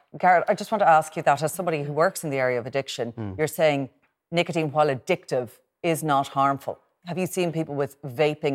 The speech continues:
Speaker 1: addi-, 'cause, you know, you will see people who, who vape and vape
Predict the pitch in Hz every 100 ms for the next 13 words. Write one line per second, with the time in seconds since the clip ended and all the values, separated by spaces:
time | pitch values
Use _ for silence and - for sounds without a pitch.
0 | 135 156 160 156 165 170 131 175 180 226
1 | - 156 139 131 135 - 156 151 147 143
2 | 139 135 123 131 110